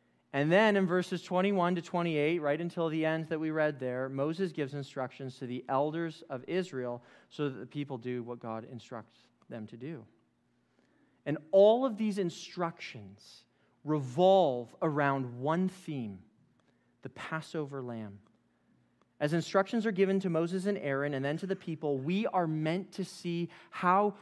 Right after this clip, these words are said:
crucial the Passover lamb truly is. This, these instructions are meant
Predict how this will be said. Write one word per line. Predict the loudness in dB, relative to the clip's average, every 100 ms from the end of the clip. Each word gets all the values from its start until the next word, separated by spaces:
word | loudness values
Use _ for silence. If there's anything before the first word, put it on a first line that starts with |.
| -18
crucial | -8 -2 0 0 -4
the | -4
Passover | -6 -2 0 0 -2 -2 -2
lamb | -2 -2 -2 -6 -14 -20
truly | -6 -2 0 -2 -4 -2
is. | -2 -2 -8 -14
This, | 0 6 6 4 -4
these | 0 0
instructions | 0 0 0 0 0 -4 0
are | 0
meant | 2 2 2 0 -2